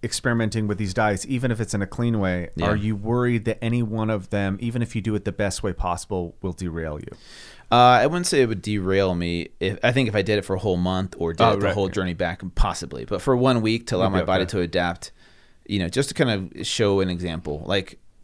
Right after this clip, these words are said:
Speaker 2: yeah, maybe I won't lose weight, or maybe
Speaker 1: Mm-hmm.
Speaker 2: I'll gain weight on some of those weeks. Like, that
Speaker 1: Yeah.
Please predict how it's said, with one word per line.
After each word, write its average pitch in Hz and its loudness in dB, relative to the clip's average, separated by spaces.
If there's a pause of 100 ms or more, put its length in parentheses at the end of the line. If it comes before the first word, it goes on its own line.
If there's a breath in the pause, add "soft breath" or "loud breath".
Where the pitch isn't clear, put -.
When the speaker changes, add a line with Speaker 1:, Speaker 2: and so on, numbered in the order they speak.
Speaker 2:
yeah, 110 2
maybe 117 4
I 120 8
won't 120 2
lose 107 0
weight, 78 -2
or 92 0
maybe 117 4
Speaker 1:
Mm-hmm. 123 6
Speaker 2:
I'll 113 4
gain 107 0
weight 113 2
on 107 -4
some 104 -2
of 104 0
those 101 0
weeks. - -4
Like, 82 -4
that 95 0
Speaker 1:
Yeah. - -20